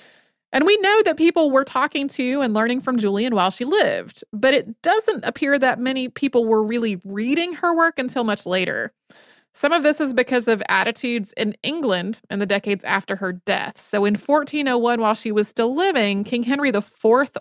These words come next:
ordered for heretics to be burned, and that included anyone found with heretical books, which Julian's showings could have been.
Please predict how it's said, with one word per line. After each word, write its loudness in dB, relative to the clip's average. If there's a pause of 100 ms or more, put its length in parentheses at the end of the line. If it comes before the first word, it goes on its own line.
ordered 2
for -2
heretics -2
to -2
be -2
burned, -2 (580)
and 2
that 4
included 0
anyone 0
found -2
with -2
heretical 0
books, -2
which -6
Julian's -2
showings 0
could -2
have -2
been. 0